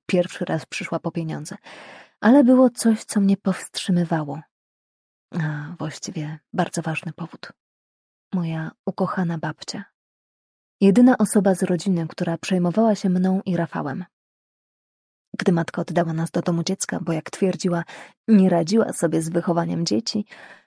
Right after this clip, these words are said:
tylko babcia interesowała się naszym losem. Jednak była już zbyt schorowana, by móc się nami zająć. W dodatku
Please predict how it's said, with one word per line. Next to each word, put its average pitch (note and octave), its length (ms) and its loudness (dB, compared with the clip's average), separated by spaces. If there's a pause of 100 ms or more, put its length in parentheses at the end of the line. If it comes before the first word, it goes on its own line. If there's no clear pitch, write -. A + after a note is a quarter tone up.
(160)
tylko G#3+ 380 0
babcia - 380 -2
interesowała E3 680 -6
się F3 120 -6
naszym E3+ 300 -4
losem. - 380 -8 (680)
Jednak E3 420 -2
była E3+ 240 0
już D#3+ 280 -6
zbyt E3+ 260 -2
schorowana, E3+ 600 -4
by D#3+ 240 -10
móc E3+ 260 -6
się F3 120 -6
nami E3 220 -6
zająć. E3 560 -8 (420)
W F3+ 80 -4
dodatku F3 500 -2